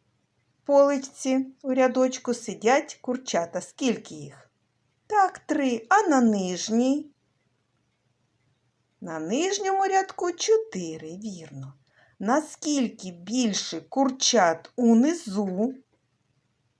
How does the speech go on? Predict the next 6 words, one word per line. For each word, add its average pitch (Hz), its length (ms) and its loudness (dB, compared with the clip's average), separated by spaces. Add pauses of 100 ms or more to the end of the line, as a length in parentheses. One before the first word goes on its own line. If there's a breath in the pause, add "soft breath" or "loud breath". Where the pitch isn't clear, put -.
(1500)
Так, 185 320 -6
чотири 240 540 4
більше 220 480 -2
трьох 320 460 -2
на 262 240 2 (100)
один. 196 600 -2